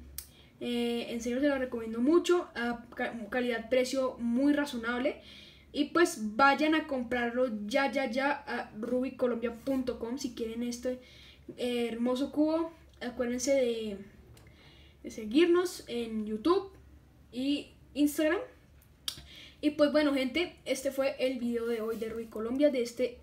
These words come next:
muy lindo cubo de engranajes llamado el Gear Sandwich o sándwich de engranajes. Así que, pues, bueno, viene con su cajita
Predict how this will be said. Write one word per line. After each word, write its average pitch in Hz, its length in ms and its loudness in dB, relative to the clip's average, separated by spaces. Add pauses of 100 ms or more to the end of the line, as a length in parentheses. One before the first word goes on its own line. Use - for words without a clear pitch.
(140)
muy 262 440 4
lindo 254 340 0
cubo 254 360 2 (460)
de 269 460 6
engranajes 254 720 0
llamado 240 600 -2 (640)
el 254 360 0 (360)
Gear 254 440 2 (540)
Sandwich 262 640 2 (500)
o 277 160 6
sándwich 262 480 0
de 240 80 0
engranajes. 220 400 -4
Así - 160 -12
que, 214 120 -8
pues, 220 120 -8
bueno, 254 300 -4 (840)
viene 240 240 -2
con 220 200 -8
su 214 140 -12
cajita 247 580 0